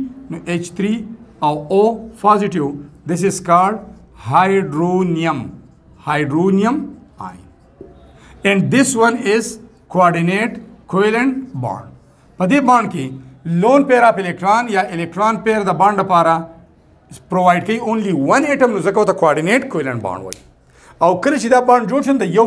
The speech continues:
پیر اف الکترون نه جوړ دی، نو then it adopt the shape of the single covalent bond. بیا سنګل کویلنټ بانډ شو، خو صرف جوړېدو طریقه چې ده، نو هغه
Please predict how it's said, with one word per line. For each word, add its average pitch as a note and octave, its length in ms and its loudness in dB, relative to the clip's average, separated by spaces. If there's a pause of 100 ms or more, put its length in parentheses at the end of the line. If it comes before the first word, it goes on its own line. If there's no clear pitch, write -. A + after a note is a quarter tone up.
(140)
پیر A3+ 180 4
اف B3 140 0
الکترون A#3 380 -2
نه A3 100 -4
جوړ G3+ 120 0 (100)
دی، D3 100 -6 (420)
نو E3 60 -4 (140)
then C#4+ 120 4 (140)
it A#3+ 80 -2 (140)
adopt F#3+ 320 4
the G3+ 140 -2
shape F3+ 300 -4
of - 100 -6
the D3 140 -10
single D#3+ 300 -4 (100)
covalent D#3+ 380 -2 (240)
bond. A#2 260 -6
بیا G3 120 4 (100)
سنګل A3 320 0
کویلنټ D#3 280 -2
بانډ D#3+ 200 4
شو، C3 120 -2 (300)
خو D#3+ 60 -4 (100)
صرف A3+ 160 4 (120)
جوړېدو D3+ 380 0 (120)
طریقه E3 200 -2
چې B2+ 120 -8
ده، G3 80 -4
نو D3 100 -4
هغه C3+ 180 0